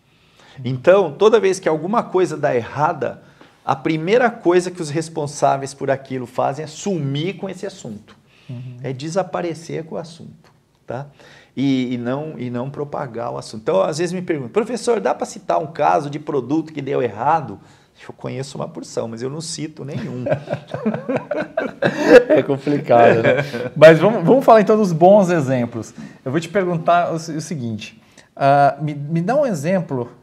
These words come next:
Speaker 2: de algum case, de um produto, ahn, relativamente tradicional, mas que, ah, tava entrando nesse ciclo de, de, vamos dizer assim, de,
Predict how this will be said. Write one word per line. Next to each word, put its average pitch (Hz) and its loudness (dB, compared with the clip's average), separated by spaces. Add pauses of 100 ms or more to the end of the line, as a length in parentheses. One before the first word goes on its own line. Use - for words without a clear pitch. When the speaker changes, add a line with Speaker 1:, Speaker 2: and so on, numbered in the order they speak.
Speaker 2:
de 135 -8
algum 175 -4
case, 120 -4 (380)
de 123 -10
um 160 -2
produto, 113 -6 (1040)
ahn, 139 -2 (800)
relativamente 196 -2
tradicional, 143 -4 (260)
mas 147 -4
que, - -16 (360)
ah, 143 -4 (800)
tava 202 2
entrando 196 0
nesse 196 -4
ciclo 190 -2
de, 170 -6
de, 151 -6
vamos 165 -6
dizer 165 -8
assim, 160 -4
de, 156 -4